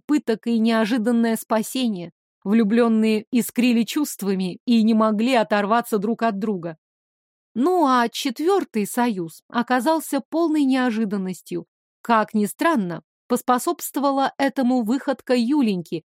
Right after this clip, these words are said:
и несдержанность Игната, отчитавшего Мусечку за дурное влияние.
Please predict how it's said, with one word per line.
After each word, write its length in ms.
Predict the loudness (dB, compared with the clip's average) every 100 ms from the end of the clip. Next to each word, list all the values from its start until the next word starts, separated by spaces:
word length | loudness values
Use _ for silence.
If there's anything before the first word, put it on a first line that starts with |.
| _
и 220 | 2 2
несдержанность 960 | 4 2 2 0 -2 0 0 0 0 -2
Игната, 520 | -2 0 -2 -4 -10 -12 _ -4
отчитавшего 840 | -2 0 -4 2 0 2 0 0
Мусечку 560 | 2 0 -2 -8 -6 -2
за 120 | 0
дурное 440 | 0 2 2 2 2
влияние. 640 | 0 0 0 -2 -6